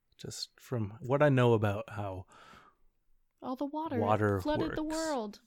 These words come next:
Speaker 1: Yeah, I know. I'm just saying, like, why isn't it like that everywhere? You know?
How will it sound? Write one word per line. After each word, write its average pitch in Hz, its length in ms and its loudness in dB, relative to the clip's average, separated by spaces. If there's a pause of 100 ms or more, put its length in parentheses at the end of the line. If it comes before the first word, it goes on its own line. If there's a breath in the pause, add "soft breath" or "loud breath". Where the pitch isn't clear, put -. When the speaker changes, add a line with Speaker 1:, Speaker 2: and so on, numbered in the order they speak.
(640)
Speaker 1:
Yeah, 185 220 8
I 220 100 4
know. 123 400 4
I'm 156 140 0
just - 180 0
saying, 135 320 2
like, 104 180 -2 (280)
why 127 280 -4
isn't 107 220 0
it 101 40 0
like 98 200 -4
that 95 160 -4
everywhere? - 540 -12 (260)
You 50 100 -12
know? - 200 -20